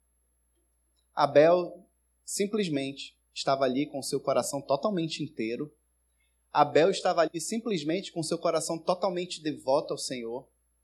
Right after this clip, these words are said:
Entendeu aquilo que estava acontecendo, escolheu a melhor parte,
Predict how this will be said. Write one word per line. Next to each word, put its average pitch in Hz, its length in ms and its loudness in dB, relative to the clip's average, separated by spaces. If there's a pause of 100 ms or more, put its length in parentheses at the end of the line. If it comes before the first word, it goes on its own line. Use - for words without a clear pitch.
(500)
Entendeu 190 560 4
aquilo 208 380 4
que 185 260 0
estava 180 360 6
acontecendo, 143 920 0 (260)
escolheu 196 520 8
a 254 60 6
melhor 185 280 6
parte, 127 600 2